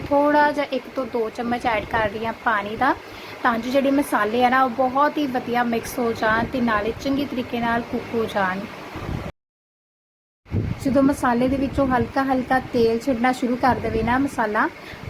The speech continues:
ਤੇ ਤਦ ਸਾਡੀ ਜਿਹੜੀ ਆ ਮਸਾਲਾ ਬਣ ਕੇ ਬਿਲਕੁਲ ਰੈਡੀ ਹੋ ਜਾਂਦਾ। ਤੁਸੀਂ ਮਸਾਲਾ ਇੱਕ ਵਾਰੀ ਚੈੱਕ ਕਰੋ, ਇੰਨੀ ਕੁ ਜ਼ਿਆਦਾ ਵਧੀਆ ਗ੍ਰੇਵੀ ਬਣੀ ਹੈ। ਤੇ ਹੁਣ ਅਸੀਂ ਐਡ ਕਰ ਦਾਂਗੇ ਤਿੰਨ ਤੋਂ ਚਾਰ ਚਮਚ ਦਹੀਂ ਦੇ।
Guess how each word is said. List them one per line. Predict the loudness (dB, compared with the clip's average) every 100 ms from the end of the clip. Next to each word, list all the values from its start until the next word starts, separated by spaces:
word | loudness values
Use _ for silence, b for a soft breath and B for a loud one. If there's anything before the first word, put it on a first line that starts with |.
| 2
ਤੇ | 2
ਤਦ | 4 4 4 2
ਸਾਡੀ | 2 2
ਜਿਹੜੀ | 0 0 2 4
ਆ | 6 6 2 0 -12 -18 -18 -18 -18 -20 -20 -18 -18 -6
ਮਸਾਲਾ | -2 2 4 4 4
ਬਣ | 2 -2
ਕੇ | -2
ਬਿਲਕੁਲ | -2 -4 -2 -2
ਰੈਡੀ | 0 0 0
ਹੋ | 0
ਜਾਂਦਾ। | 0 2 2
ਤੁਸੀਂ | 2 2 2
ਮਸਾਲਾ | 2 2 2 2
ਇੱਕ | 0 0
ਵਾਰੀ | -2 -2
ਚੈੱਕ | -2 -2 -2
ਕਰੋ, | -2 2
ਇੰਨੀ | 2 2 2
ਕੁ | 2
ਜ਼ਿਆਦਾ | 2 2 2 2
ਵਧੀਆ | 2 2 2
ਗ੍ਰੇਵੀ | 2 2 2
ਬਣੀ | 0 2 2
ਹੈ। | 2 -2 -10 B B B B 2
ਤੇ | 4
ਹੁਣ | 6 6 4
ਅਸੀਂ | 4 4
ਐਡ | 4 2
ਕਰ | -2
ਦਾਂਗੇ | 0 0 0
ਤਿੰਨ | 0 -2
ਤੋਂ | -2 -2
ਚਾਰ | 0 0 -2
ਚਮਚ | -2 -2 0 -2 -4 -2
ਦਹੀਂ | 0 2 2
ਦੇ। | 4 4